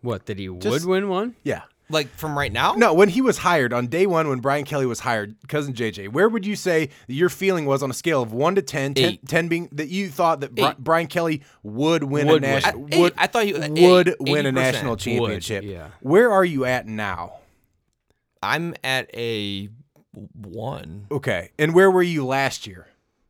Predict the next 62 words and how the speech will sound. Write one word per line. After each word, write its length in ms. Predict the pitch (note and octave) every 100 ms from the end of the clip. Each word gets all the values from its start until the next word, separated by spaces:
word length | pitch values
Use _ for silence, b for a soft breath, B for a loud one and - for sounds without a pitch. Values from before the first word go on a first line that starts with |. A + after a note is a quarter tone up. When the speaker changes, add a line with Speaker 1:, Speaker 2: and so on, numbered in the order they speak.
| _ _ _
Speaker 3:
Uh, 200 | B2 A#2
before 440 | A2 A#2 - D3+
the 80 | F3+
season 280 | G3 G#3+ G3+
last 280 | G3 G3 -
year, 80 | F3+
I 20 |
was 60 | C3+
probably 400 | - B2+ B2+ A2+
at 140 | A2
a 240 | F#2 F#2 F#2 _ _ _ _ _ _ _ - _
two 360 | - - D3 C#3
and 80 |
a 80 | A#2
half. 460 | G2 A2 C#3+ A3+ F3+
Speaker 2:
Okay, 280 | D3 D3+ C#3
and 100 | C3+
where 200 | C#3 D3
were 100 | C#3+
you 160 | C3+ C3
at 100 | A#2+
the 160 | A2+
end 140 | A#2+ A#2
of 80 |
last 260 | G2+ G2 F2+
season? 400 | G#2+ F#2+ F2 E2 _ _ _ _ _ _ _ _ _ -
Speaker 3:
Uh, 60 | - A2 -
probably 360 | A#2+ F#2 G2
a 60 | G2
one. 400 | F#2+ F2+ A#2 F3+
Speaker 2:
Yeah. 280 | C3+ A2 F#2 -
Speaker 3:
I 80 | G3+
mean, 140 | C4+ C4
the 60 |
numbers 280 | C4 D4+ C4
are 100 | A#3+
what 140 | A3+
they 100 | E3
are. 180 | D3 C#3+
Speaker 2:
So, 140 | G#3 A#3+
and, 160 | A#3
and 180 | B3 G#3+
that, 180 | B3 F#3
and 200 | G3 G3
so 180 | - A3
I 180 | G3+ G3+
just, 200 | A3 G3+
I, 100 | G#3
and 400 | F#3+ F3+ E3 G2
it's, 160 | -
Martin, 280 | D3+ C#3 F3
do 60 | E3
you, 240 | E3 D#3+
I 80 | D3
mean, 160 | C#3 C3+
do 80 |
you 80 | C#3
have 140 | C#3+ C#3
feeling 320 | C#3+ C#3+ C#3+
the 60 |
same 260 | C#3 D#3+ D3
way? 320 | C3 C#3+ E3